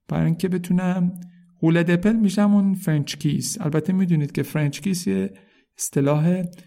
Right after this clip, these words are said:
انگلیسیه، توی فرانسه ما همچین چیزی نداریم یا بوسهٔ فرانسوی ما نداریم توی خود زبان فرانسه.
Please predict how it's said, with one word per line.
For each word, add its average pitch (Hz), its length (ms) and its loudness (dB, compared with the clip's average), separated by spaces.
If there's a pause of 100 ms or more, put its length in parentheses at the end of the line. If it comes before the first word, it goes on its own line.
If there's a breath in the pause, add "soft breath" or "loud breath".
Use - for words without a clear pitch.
(720 loud breath)
انگلیسیه، 131 880 0
توی - 320 -6
فرانسه 139 560 -4
ما 156 100 -2
همچین 135 340 -6
چیزی 156 640 -4 (540 soft breath)
نداریم 123 500 -2
یا 123 100 -6
بوسهٔ 131 640 -4
فرانسوی 127 640 -4
ما 143 160 -4
نداریم 135 400 0
توی 135 160 -4
خود 131 260 -2
زبان 120 420 -4
فرانسه. - 520 -14